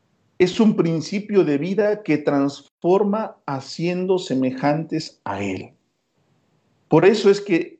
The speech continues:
lo que hace Jesús, hermanos, es también meta de semejanza, que abre un horizonte cada vez mayor de posibilidades de otros y otras que puedan ser hermanos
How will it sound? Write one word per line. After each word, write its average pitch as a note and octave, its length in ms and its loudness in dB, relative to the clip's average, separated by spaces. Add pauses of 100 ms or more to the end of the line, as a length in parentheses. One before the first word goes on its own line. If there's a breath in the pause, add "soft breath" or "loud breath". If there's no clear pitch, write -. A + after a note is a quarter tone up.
lo D3+ 180 0
que E3 160 0
hace F#3 260 -2
Jesús, F3+ 560 -8
hermanos, E3+ 480 -4 (240 soft breath)
es F3+ 200 4
también F3+ 460 -2
meta F3 580 -2
de D3+ 140 -2
semejanza, C#3+ 920 -8 (600)
que D#3 160 2
abre E3+ 340 4
un E3+ 160 -4
horizonte F3+ 880 -4
cada E3 260 4
vez D#3 200 -4
mayor C#3+ 400 0
de C#3 100 -2
posibilidades B2 1120 0 (500)
de B2+ 160 4
otros D#3 720 -2
y A#2+ 140 -4
otras D#3+ 420 -2
que - 140 -8
puedan C#3+ 460 0
ser C3+ 380 -4
hermanos B2 800 -2